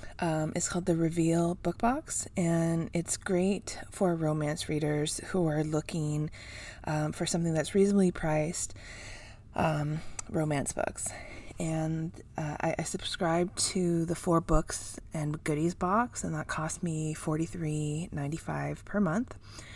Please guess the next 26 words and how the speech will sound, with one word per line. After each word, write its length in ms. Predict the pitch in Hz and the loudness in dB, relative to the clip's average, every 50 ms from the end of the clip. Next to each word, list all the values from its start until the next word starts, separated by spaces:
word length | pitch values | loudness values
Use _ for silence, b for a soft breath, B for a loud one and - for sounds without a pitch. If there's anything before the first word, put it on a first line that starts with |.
| B B B B B B B B - | B B B B B B B B -2
Um, 600 | 170 165 160 160 156 151 151 147 156 180 226 277 - - - | 0 2 2 2 2 0 0 -2 -4 -6 -6 -8 -8 -4 -2
they 140 | 175 160 - | 0 2 4
offered, 640 | - 151 156 160 - - 180 165 160 156 156 151 - - - | 4 2 2 0 -2 0 0 2 2 2 0 -2 -4 -4 -4
like, 360 | 160 151 - - - - - - - - - - - - - - - - - - - - - | -2 -2 -4 -6 -10 -14 -14 -16 -18 -18 -16 -16 -16 -18 -18 -18 -18 -18 -18 -18 -18 -8 -4
they 120 | 170 160 | -4 -2
offer 260 | 151 151 160 - - | -2 -2 -2 -2 -2
three 220 | 165 - 226 233 214 | 0 2 4 6 6
different 320 | 202 180 - 190 165 127 | 6 4 4 2 0 2
boxes, 400 | 110 135 147 - - - - - | 0 -2 -2 -2 -2 -2 -2 -2
so 120 | - - 165 | -2 -4 -4
you 100 | 160 170 | -4 -6
can 120 | - 185 | -4 -4
get 220 | 180 - - - | -4 -4 -2 -4
two 180 | - - 254 247 | -2 0 0 4
books, 320 | 226 240 240 233 - - | 6 6 6 4 4 0
you 80 | - 175 | -6 -4
can 120 | - 170 | -4 -4
get 160 | 160 156 - - | -2 -2 -4 -2
four 200 | - - 185 175 | 0 0 2 2
books, 320 | 175 175 165 170 - - | 2 0 0 -2 -4 -8
you 60 | 170 | -8
could 140 | 170 - 165 | -8 -8 -6
get 160 | 160 - - | -6 -6 -4
six 260 | - - - 147 - | -6 -6 -6 -8 -8
books, 420 | - - - - - - - - B B B B B B B B B B B | -8 -8 -8 -8 -8 -10 -10 -12 B B B B B B B B B B B
and 200 | - 160 160 156 | -4 -4 -4 -4